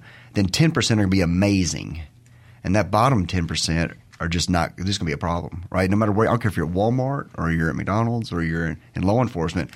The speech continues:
The problem is trying to make sure we identify those that need that help and train them appropriately so we don't have those issues that come up that the public has seen on YouTube or that have seen on Facebook.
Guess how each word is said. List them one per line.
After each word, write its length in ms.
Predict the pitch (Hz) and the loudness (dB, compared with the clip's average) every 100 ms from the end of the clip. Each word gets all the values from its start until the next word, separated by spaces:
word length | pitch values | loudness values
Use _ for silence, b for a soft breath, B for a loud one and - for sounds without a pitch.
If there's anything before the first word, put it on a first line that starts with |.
| B B | B B
The 80 | 98 | -6
problem 420 | 85 139 143 123 107 | 2 2 4 4 4
is 160 | 104 | 2
trying 180 | 92 104 | 2 2
to 60 | 92 | 2
make 200 | 98 82 | 2 0
sure 140 | 101 | -2
we 140 | 90 | 0
identify 560 | 85 82 101 98 87 90 | 0 2 0 0 0 0
those 400 | 82 87 85 - b b b b | 0 -2 -2 -4 b b b b
that 120 | 85 | -2
need 260 | 87 90 82 | 2 0 2
that 160 | 85 | 0
help 400 | 87 90 90 87 - | 2 2 0 -2 -4
and 140 | 87 | -6
train 320 | - 95 92 | -2 2 2
them 120 | 87 80 | 0 -4
appropriately 640 | - 95 92 90 71 82 | -4 -2 0 -2 -2 -4
so 140 | - | -2
we 100 | 87 | -4
don't 220 | 85 82 | -4 -6
have 260 | - 95 87 | -4 -2 -2
those 220 | 82 80 | -2 -2
issues 360 | 82 - 82 80 | -2 -4 -6 -6
that 120 | 73 | -8
come 200 | - 85 | -4 -4
up 220 | 80 82 - B B B | -2 -2 -6 B B B
that 140 | 87 - | -4 -4
the 60 | |
public 320 | - 90 82 85 | -2 0 0 0
has 120 | 82 | 0
seen 300 | - 87 87 | 2 2 0
on 240 | - 87 87 | 0 0 2
YouTube 460 | 101 - 50 62 101 | 0 -2 -6 -8 -8
or 120 | 87 | -6
that 60 | 82 | -4
have 100 | 82 | -4
seen 200 | - 85 | -2 0
on 120 | 85 | -2
Facebook. 460 | 82 95 92 73 | 0 0 0 -4